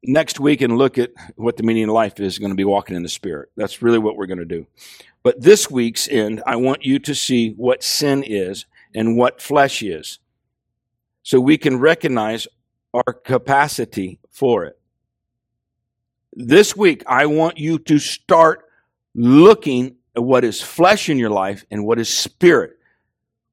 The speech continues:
What source are you getting your identity? What source are you doing? You don't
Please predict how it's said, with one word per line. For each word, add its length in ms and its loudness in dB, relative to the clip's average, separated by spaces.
What 400 0
source 480 0
are 60 0
you 180 4
getting 340 0
your 140 2
identity? 420 -2
What 320 2
source 460 0
are 60 -2
you 160 2
doing? 320 -4
You 200 2
don't 280 4